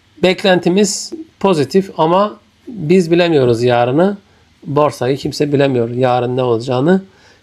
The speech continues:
Hep birlikte izleyeceğiz. Dört tane hisse paylaştım. Üç tanesi Fincan Kulp,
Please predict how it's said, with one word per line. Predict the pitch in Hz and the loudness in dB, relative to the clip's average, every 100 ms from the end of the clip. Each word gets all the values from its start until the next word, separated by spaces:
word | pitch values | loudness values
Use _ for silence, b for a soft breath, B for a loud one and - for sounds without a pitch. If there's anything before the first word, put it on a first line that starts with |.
| b | b
Hep | - 185 - | -2 -2 0
birlikte | 135 127 - 185 196 | -2 -2 -2 -2 0
izleyeceğiz. | 180 160 139 123 131 110 | 0 0 2 2 0 2
Dört | 180 190 190 | 2 2 2
tane | 160 160 | 0 0
hisse | 143 156 - 175 | -2 -4 -2 -2
paylaştım. | 143 120 127 120 196 202 196 B B B | 0 0 0 -2 0 0 -4 B B B
Üç | - 185 | -2 -2
tanesi | - 165 156 131 208 208 | 0 2 2 2 0 0
Fincan | - 165 160 151 139 | -2 -2 2 0 0
Kulp, | - 190 208 | 0 0 0